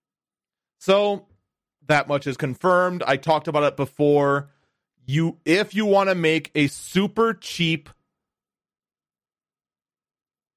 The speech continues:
streaming computer,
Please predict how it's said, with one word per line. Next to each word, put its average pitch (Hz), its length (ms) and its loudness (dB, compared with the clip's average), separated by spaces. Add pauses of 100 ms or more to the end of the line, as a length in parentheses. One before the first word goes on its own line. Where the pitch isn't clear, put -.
(960)
streaming 175 500 0
computer, 131 640 0